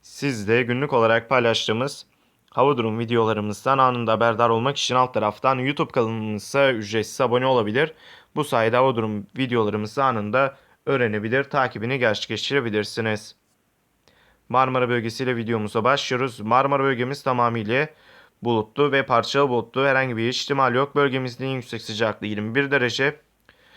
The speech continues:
Ee, geçtiğimiz günlere nazaran sıcaklıklar yükselmiş vaziyette. Ege bölgemiz, üç ilimizde, e, İzmir, Muğla ve Aydın'da yağış ihtimali var. Diğer illerimiz bulutlu. Bölgemizin en yüksek sıcaklığı yirmi derece.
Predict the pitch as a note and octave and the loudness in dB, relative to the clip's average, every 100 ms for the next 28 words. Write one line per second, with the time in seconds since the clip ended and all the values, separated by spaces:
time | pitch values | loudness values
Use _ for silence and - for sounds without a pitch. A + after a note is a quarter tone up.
0 | - - - A2 A#2+ - B2 G#2+ A#2 A2 | -20 -12 -8 -2 -2 -2 -4 -4 -4 0
1 | A2+ B2+ A#2 A2+ A#2 C#3 - A2+ A#2 A2+ | 0 0 0 0 0 0 -4 -4 -2 -2
2 | - A2 A2 B2 C3+ C3+ D3 C#3+ B2 C3 | -4 -6 -4 -2 0 0 0 -2 -2 -4
3 | - C#3+ C#3 B2+ A2+ A2+ C#3 E3+ - _ | -2 0 0 0 0 -2 -4 -8 -16 _
4 | _ - - _ _ _ - D3+ - B2+ | _ -20 -20 _ _ _ -8 -6 -2 -2
5 | A2 G#2 - C3+ D#3+ D3+ _ _ _ _ | -2 -4 0 2 2 -2 _ _ _ _
6 | _ - A2 A2+ A2 G#2+ C3+ A#2+ A2+ B2+ | _ -4 -2 0 0 -2 -6 -4 -2 0
7 | B2+ C3 B2 A#2 A#2+ A2+ G#2+ G#2+ B2 - | 0 0 2 4 4 2 -2 0 0 -2
8 | D3 C3+ B2 C3 C3 C3+ B2+ A2+ G#2+ G#2 | 0 2 4 2 2 0 0 0 -2 -4
9 | A#2+ C3+ C3 C#3+ C3 C3+ B2+ C3 A#2+ C3+ | -2 -2 0 0 2 0 0 -4 -4 -4
10 | C3 B2 B2+ - A2 A2+ G#2+ A#2 G#2+ A#2 | -4 -6 -8 -8 -2 -2 -2 -4 -4 -2
11 | C3+ C#3 C3+ B2+ C#3 | 0 2 2 0 -2